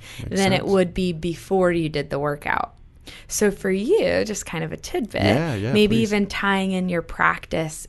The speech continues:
Speaker 2: into your gym routine, since that's a practice you're already doing.
Speaker 1: Sure. Oh, that's a great idea. I like that.
Speaker 2: There you go.
Speaker 1: And also, I get to sit, you know, regroup,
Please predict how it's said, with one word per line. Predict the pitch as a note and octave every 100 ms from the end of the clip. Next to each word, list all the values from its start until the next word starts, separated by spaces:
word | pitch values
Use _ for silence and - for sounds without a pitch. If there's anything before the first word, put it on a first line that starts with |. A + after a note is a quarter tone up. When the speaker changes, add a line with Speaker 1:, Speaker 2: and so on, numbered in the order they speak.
| -
Speaker 2:
into | F#3+ G#3+ G3+ F#3
your | E3
gym | D#3+ E3+ D#3+
routine, | D#3+ E3 D#3
since | D#3+ -
that's | F3 E3+
a | -
practice | E3+ E3+ E3+ E3+
you're | D3+
already | D#3 C#3+
doing. | C#3+ G3+ F3+
Speaker 1:
Sure. | B2+ A2+ F#2+ - - - -
Oh, | G2+
that's | G#2 -
a | -
great | D#2 G2+
idea. | D#2 F2 D2 D#2+
I |
like | E2 E2+ -
that. | C2+ A1+ -
Speaker 2:
There | -
you | D4
go. | F#3 A3 - -
Speaker 1:
And | A2+ A2 G#2+
also, | - G2 A2 G2 A#2+
I | G2
get | F#2+ G2
to | A2+
sit, | - G#2 -
you | A#2+
know, | G2 F#2+ - -
regroup, | A2 G2 G2 G#2